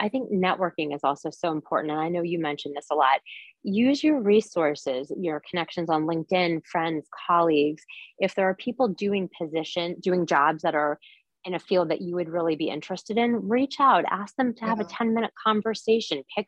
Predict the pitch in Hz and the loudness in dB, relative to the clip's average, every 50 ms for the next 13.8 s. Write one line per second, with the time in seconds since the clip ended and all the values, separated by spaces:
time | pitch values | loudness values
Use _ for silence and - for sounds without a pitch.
0 | _ - 180 214 220 180 - 185 190 202 202 185 151 147 156 147 156 160 175 190 | _ 0 2 2 2 2 4 4 4 4 2 0 0 -2 -4 -2 -2 -2 0 -2
1 | 214 214 208 202 202 202 190 - _ _ _ _ _ _ _ _ - 185 190 190 | 0 2 4 4 4 4 2 0 _ _ _ _ _ _ _ _ 2 2 2 2
2 | - - 180 165 160 - 170 156 - 165 160 156 170 170 151 160 165 160 - 156 | 0 0 0 0 0 -2 -6 -6 -6 -8 -6 -4 -4 -4 -2 0 0 2 2 0
3 | 143 143 147 143 139 135 143 151 - - - - 247 - - 262 254 240 226 208 | 0 0 0 0 2 2 2 0 -4 -10 -10 -10 -6 -2 0 0 2 2 2 2
4 | 185 175 175 175 175 - - - 170 151 147 151 147 147 143 - - 170 165 165 | 2 2 2 2 0 -2 -6 -8 -6 -4 -4 -2 -2 -4 -4 -2 0 0 2 2
5 | 160 - _ _ 170 156 151 151 156 170 185 208 226 233 240 240 240 - - - | 0 -2 _ _ -2 0 0 0 2 2 2 2 4 2 2 0 -2 -6 -10 -16
6 | - - - _ _ 196 190 196 196 - 196 185 - - 185 180 196 180 170 180 | -20 -20 -20 _ _ -2 -2 -2 0 0 -2 -2 0 0 2 2 2 4 4 2
7 | 170 165 165 156 151 - - 165 151 147 156 - - - - - _ 247 262 294 | 2 2 0 -2 -4 -2 0 2 2 2 2 -2 -8 -18 -20 -4 _ 2 4 4
8 | 302 277 339 359 349 - 320 - - - 277 269 - 294 285 285 277 262 - - | 6 6 6 6 6 4 0 -2 0 -2 -2 0 -2 -2 0 0 0 0 -2 0
9 | - 247 294 311 202 127 135 160 185 196 - 226 233 226 - - 226 214 226 226 | 2 2 4 2 2 0 0 0 -2 -2 0 -2 -4 -4 -2 -2 -2 -2 -2 -2
10 | 226 220 220 - - 220 214 - 226 208 208 208 208 214 208 220 226 226 214 180 | -4 -4 -6 -4 -4 -6 -4 -2 -4 -4 -2 -2 -2 -4 -2 -2 -2 0 0 -2
11 | 151 143 151 160 - _ - - - _ _ 180 175 165 156 160 156 - 170 156 | -2 -2 -4 -6 -8 _ -18 -20 -20 _ _ 0 0 2 2 0 0 0 -4 -4
12 | - - 208 196 190 - 202 185 165 160 160 160 - 160 156 151 151 156 156 156 | -2 -2 -2 -2 0 0 0 0 2 2 0 0 0 -2 -2 -2 0 0 -2 -2
13 | 151 156 156 151 151 170 165 170 - - 165 143 143 135 147 151 | -2 -2 -4 -2 0 0 0 0 0 -2 -2 -2 -2 -4 -6 -8